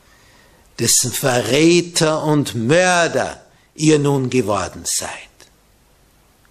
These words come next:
Das war stark. Der Hohe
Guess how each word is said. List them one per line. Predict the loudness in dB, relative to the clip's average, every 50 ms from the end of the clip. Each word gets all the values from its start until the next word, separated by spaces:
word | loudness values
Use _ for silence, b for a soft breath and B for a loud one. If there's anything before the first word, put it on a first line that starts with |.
| _ _ _ _ _ _ _ _
Das | -6 -4 -4 -4 -4 -8 -10 -12 -12 -10 -10 -8 -8 -10 -10 -10
war | -8 -8 -8 -8 -10 -14 -18 -20
stark. | -18 -16 -14 -14 -14 -14 _ -8 -6 -6 -6 -8 -16 _ _ _ _ -20 -20 _ _ _ _ _ _ _ _ _ _ _ _ _ _ _ _ _ _ _ _ _ _ _ _ _ _ _ _
Der | -16 -14 -14
Hohe | -14 -14 -14 -14